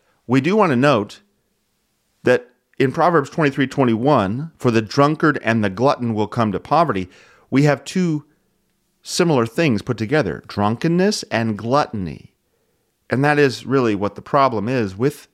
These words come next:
alcoholism, isn't it? It's an overconsumption, inebriation, intoxication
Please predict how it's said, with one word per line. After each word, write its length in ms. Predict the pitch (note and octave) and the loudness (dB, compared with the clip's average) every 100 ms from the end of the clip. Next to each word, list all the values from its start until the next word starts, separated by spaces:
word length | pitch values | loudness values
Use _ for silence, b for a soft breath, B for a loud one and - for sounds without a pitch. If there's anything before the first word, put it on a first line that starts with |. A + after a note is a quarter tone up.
| _ _ | _ _
alcoholism, 720 | G#2+ A#2 A#2 G2+ D#2 E2 D2 | -6 -4 -4 -2 -2 -4 -8
isn't 180 | C#2 G#2+ | -8 -4
it? 100 | C#3+ G#2+ | -4 -4
It's 120 | - | -4
an 120 | G2+ - | -4 -2
overconsumption, 1900 | A#2 C3+ C3+ D3 C3+ B2 _ - A#2 G2+ - C3 D#3 F3+ - A2+ F2 A#2 D#3+ _ _ _ _ _ _ _ _ _ _ _ _ - | 0 2 2 0 -2 -4 _ -6 -4 -2 -4 0 0 0 -2 -2 0 -2 -6 _ _ _ _ _ _ _ _ _ _ _ _ -2
inebriation, 800 | B2 C3+ B2 A2 B2 E3 - A2 | 2 4 4 2 2 0 0 -4
intoxication 1160 | A2 B2+ - G#2+ - B2 D#3+ - G2 F2 G#2+ | -2 -2 -4 -10 -4 0 0 -2 -4 -4 -6